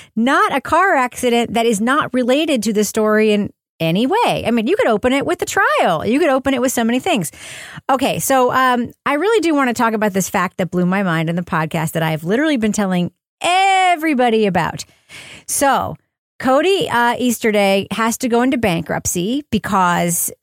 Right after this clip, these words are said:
Tyson, for those listeners who won't listen to the podcast, uh, or who wanna hear the spoilers,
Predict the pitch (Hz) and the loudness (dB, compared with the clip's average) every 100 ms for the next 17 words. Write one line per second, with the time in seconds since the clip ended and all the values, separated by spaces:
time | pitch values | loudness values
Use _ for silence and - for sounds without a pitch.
0 | 175 - 269 320 - 175 202 - _ 208 | -10 -4 -2 -2 -2 -2 -2 -6 _ 0
1 | 190 208 226 - 226 220 233 226 226 226 | 2 2 -2 -2 0 0 0 0 0 -2
2 | 190 220 247 262 247 226 226 180 170 180 | 0 0 0 -2 -2 -2 0 0 2 0
3 | 233 - - 208 185 - - 202 190 196 | 0 -2 0 0 0 -6 -8 0 2 2
4 | 208 247 233 214 - 180 165 185 | 2 2 0 0 -2 -2 0 -2